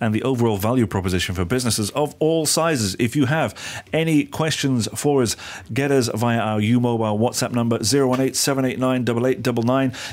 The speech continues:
Get us on Twitter at B F M Radio. As you might hear, I am flying solo today. No Roshan with me, but he has just dropped us a WhatsApp message saying, "You're sounding good, gents." Ah, <laughs> bless him. We'll be right back after these messages here on B F M eighty-nine point nine,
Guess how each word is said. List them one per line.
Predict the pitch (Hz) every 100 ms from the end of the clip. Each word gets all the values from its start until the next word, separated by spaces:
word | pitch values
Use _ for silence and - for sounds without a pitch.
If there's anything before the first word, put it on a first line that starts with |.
| -
Get | 160
us | 147
on | 131
Twitter | 117 151 147 147
at | 139 123
B | 127 127
F | 113
M | 113 113
Radio. | 117 120
As | 127 113
you | 120
might | 139 -
hear, | 117 139
I | 104 110
am | 104
flying | 98 120 113 107
solo | - 160 151 143
today. | 131 139 143 139 - -
No | 156 151
Roshan | 143 131 123
with | 120 113
me, | 120 113 - -
but | 123
he | 131
has | 160
just | 107 113 104 -
dropped | 117 -
us | 98
a | 95
WhatsApp | 95 - 107 95
message | 98 - 101 - - -
saying, | - 113 110
"You're | 113 107 101
sounding | - 90 90 95
good, | 90 71
gents." | - 65 65 - - - - - - - -
Ah, | 92 87 71 71
<laughs> | 73
bless | 85 -
him. | 78 76 - -
We'll | 143
be |
right | 170 185 165
back | 165 123
after | 160 151
these | 147 143
messages | 143 143 120 120 127
here | 135 -
on | 123
B | 135
F | 127 139
M | 127 123
eighty-nine | 147 131 117 107
point | 120 107
nine, | 104 101